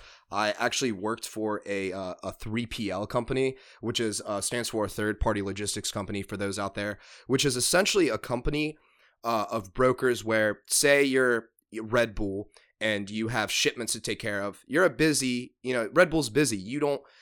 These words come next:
necessarily wanna, you know, deal with all the logistics of getting something from, you know, A to Z on your own. So you hire these third-party logistics company, like the one I worked for, and you take care of that. And, and what you said is just, it's so true. And,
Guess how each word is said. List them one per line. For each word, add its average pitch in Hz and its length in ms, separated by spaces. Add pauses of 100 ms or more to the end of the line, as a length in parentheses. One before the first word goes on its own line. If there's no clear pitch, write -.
necessarily 135 500
wanna, 120 400
you 117 100
know, 107 140
deal 120 220
with 117 160
all 117 100
the 110 60
logistics 107 560
of 101 80
getting 107 220
something 107 400
from, 98 320 (340)
you 107 80
know, 104 180
A 120 160
to 107 80
Z 113 180
on 101 120
your 98 180
own. 127 220
So 123 180
you 113 200
hire 131 340
these 107 260
third-party 143 580
logistics 104 460
company, 101 340
like 98 240
the 104 80
one 104 140
I 98 100
worked 107 300
for, 101 300 (400)
and 120 200
you 143 200
take 110 260
care 101 220
of 87 80
that. 98 300
And, 113 260 (380)
and 135 140
what 175 180
you 202 80
said 160 240
is 139 100
just, - 280
it's 117 140
so 139 300
true. 143 420
And, 120 160